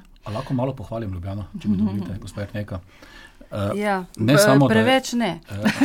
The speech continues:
Speaker 1: eh, te pa minimalistično, ne samo, da Ljubljana razvija urbano čebelarstvo, eh, Ljubljana v času, ko v Sloveniji gremo na to, da prepovedujemo marsikatero substanco,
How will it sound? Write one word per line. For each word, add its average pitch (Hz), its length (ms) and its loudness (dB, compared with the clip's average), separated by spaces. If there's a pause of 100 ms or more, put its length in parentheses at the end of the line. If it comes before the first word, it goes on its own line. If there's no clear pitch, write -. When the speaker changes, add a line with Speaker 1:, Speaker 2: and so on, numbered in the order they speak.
(220)
Speaker 1:
eh, - 220 2
te - 120 -2
pa 123 120 0
minimalistično, 113 1000 0
ne 120 160 -4
samo, 113 420 -2
da 101 360 -2
Ljubljana 101 640 -2 (460)
razvija 104 380 -2
urbano 104 360 -2
čebelarstvo, 110 720 -2 (500)
eh, 98 280 -4 (160)
Ljubljana 113 580 0
v 98 180 -8
času, 120 440 -2
ko 104 300 -8
v 101 120 -8
Sloveniji 107 720 -4 (140)
gremo 110 320 0
na 101 120 -2
to, 113 240 -4
da 107 200 -4
prepovedujemo 104 600 -6
marsikatero 120 580 -6
substanco, 117 640 -4